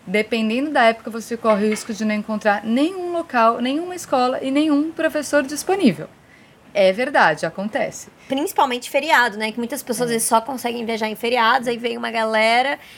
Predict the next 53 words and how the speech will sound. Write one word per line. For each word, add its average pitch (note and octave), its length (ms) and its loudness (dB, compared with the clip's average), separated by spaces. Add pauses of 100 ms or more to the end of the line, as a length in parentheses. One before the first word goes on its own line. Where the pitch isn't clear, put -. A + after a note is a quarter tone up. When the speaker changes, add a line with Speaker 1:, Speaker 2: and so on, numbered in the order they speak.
(120)
Speaker 2:
e C4 60 -2
aí C4 180 2
você D#4 200 -4
acaba C4+ 600 2 (120)
tendo B3+ 280 -2
que C#4+ 120 -10
fazer A#3+ 300 -2
aula, A#3 380 2 (200)
sei C4+ 200 -4
lá, A3 220 8
com A3 540 -10 (220)
quem C#4 220 -2
tá B3 160 4
ali C4 480 -4
ou A#3+ 120 2
em B3 80 -4
qualquer A#3+ 440 -2
jeito, B3 320 0
de - 80 -14
qualquer B3+ 260 -6
forma, G3 380 2
né? F#3+ 100 -6
De F#3 100 -14
qualquer G#3+ 220 -4
lugar. G#3 340 0 (140)
Speaker 1:
Exatamente. D#3+ 640 -12
Speaker 2:
Gente, C4+ 260 0
o - 60 -10
que D4 40 2
eu C#4 60 2
tenho F#4+ 160 -6
pra C#4 160 2
dizer A3 280 0
é - 20 -4
que A3+ 100 -6
a B3 40 -2
minha C#4 260 -2
experiência B3 520 -2
com A#3+ 100 -10
a - 20 -8
Cal G#3 340 4
foi - 460 -2 (360)
absolutamente D4 680 0
incrível, A#3 400 0
por C4 120 -4
isso D4+ 140 -2
que - 60 -10
eu C#4+ 40 -6
convidei B3+ 300 -2
ela G#3+ 160 4
pra A3 140 -6
participar A3 380 0
aqui. A3 340 -2